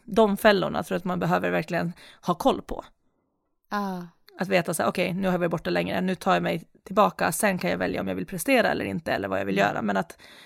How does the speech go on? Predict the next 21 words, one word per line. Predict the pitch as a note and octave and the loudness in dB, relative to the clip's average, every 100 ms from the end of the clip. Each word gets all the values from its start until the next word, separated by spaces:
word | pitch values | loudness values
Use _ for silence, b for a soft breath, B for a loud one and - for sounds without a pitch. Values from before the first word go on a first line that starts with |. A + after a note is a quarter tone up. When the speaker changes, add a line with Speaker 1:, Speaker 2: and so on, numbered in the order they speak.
| B | B
Speaker 1:
att | F3+ F3+ | -8 -4
inte | F3 E3+ | -4 0
bara | F3 | 0
låta | F3 E3 F#3 | 0 -2 -4
de | E3+ | -2
här | F3 | -2
uppehållen | D#3+ F3+ E3 E3+ | -4 -6 -4 -4
bara | E3+ | -4
bli | D#3+ F#3 E3+ | -2 -2 0
längre. | F3 G3 F3+ - - b b b b b b _ _ _ - | 2 0 0 -6 -8 b b b b b b _ _ _ -10
Speaker 2:
Mm. | F#3 D#3 | -10 -8
Speaker 1:
Eh, | E3+ F#3 - - F#3 - | -6 -4 -4 -6 -10 -6
på | F3 | 0
sikt | F#3 - | 0 -2
liksom. | - G#3 - - | -10 -8 -8 -10
Speaker 2:
Absolut. | - F3 F#3 | -14 -8 0
Speaker 1:
Och | |
det | G3+ | 4
är | |
ju | G#3+ | 6
samma | G#3+ F#3+ F#3 | 4 4 4